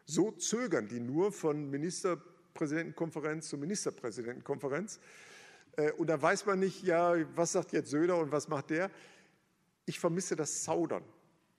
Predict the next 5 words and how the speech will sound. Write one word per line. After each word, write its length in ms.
Also 180
das 300
wirkliche 440
darüber 300
nachgrübeln, 1000